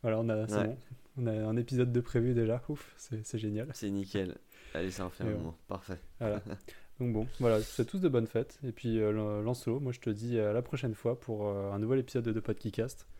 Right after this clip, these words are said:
Speaker 1: Et, euh,
Speaker 2: Mm.
Speaker 1: ce serait, cette fois-là, ce sera dans, dans le, le métavers peut-être. Enfin, sûrement sur Discord,
Speaker 2: Ouais.
Speaker 1: mais, euh, <laughs> mais ça
Speaker 2: Sûrement,
Speaker 1: sera sur deux
Speaker 2: mais en tout cas, ce
Speaker 1: continents
Speaker 2: qui est sûr,
Speaker 1: différents.
Speaker 2: c'est que ça sera... Ça sera en deux mille vingt-deux, donc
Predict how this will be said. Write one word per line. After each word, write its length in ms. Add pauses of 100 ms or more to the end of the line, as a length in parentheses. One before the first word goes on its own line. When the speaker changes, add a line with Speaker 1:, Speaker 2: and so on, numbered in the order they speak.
(340)
Speaker 1:
Et, 160
euh, 360 (460)
Speaker 2:
Mm. 80 (580)
Speaker 1:
ce 300
serait, 240
cette 180
fois-là, 260
ce 140
sera 220
dans, 260
dans 140
le, 280
le 80
métavers 460
peut-être. 400 (200)
Enfin, 280
sûrement 300
sur 160
Discord, 420
Speaker 2:
Ouais. 120
Speaker 1:
mais, 140
euh, 220 (560)
<laughs> 580
mais 60
ça 140
Speaker 2:
Sûrement, 160
Speaker 1:
sera 120
sur 60
deux 80
Speaker 2:
mais 40
en 20
tout 60
cas, 40
ce 60
Speaker 1:
continents 160
Speaker 2:
qui 60
est 40
sûr, 100
Speaker 1:
différents. 120
Speaker 2:
c'est 100
que 60
ça 120
sera... 420 (300)
Ça 180
sera 380
en 140
deux 100
mille 140
vingt-deux, 360
donc 300